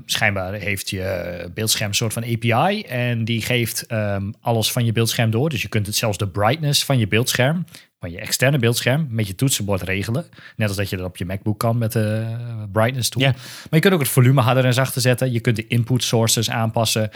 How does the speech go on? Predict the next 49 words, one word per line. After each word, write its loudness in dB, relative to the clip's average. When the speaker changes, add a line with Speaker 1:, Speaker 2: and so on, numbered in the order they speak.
Speaker 1:
Je -4
kunt, 0
ehm, -4
in -8
mijn -4
geval -6
de -8
H 2
D 2
R 0
aan 0
en -4
uitzetten. -2
Ehm, -2
je -10
kunt 4
eigenlijk 2
alles 6
van 4
je 8
beeldscherm, 4
wat 2
je 0
normaal 6
met 2
dat 0
knopje 0
onder 2
op 0
je -2
beeldscherm 2
of 0
aan 2
de 0
Speaker 2:
Ja, 2
ja, 8
Speaker 1:
zijkanten 4
Speaker 2:
ja. 0
Speaker 1:
moet 2
regelen, 2
kun 2
je 6
met 4
die 0
tool 2
doen. -2
Ehm, -4
superhandig. 0
Speaker 2:
Awesome. 2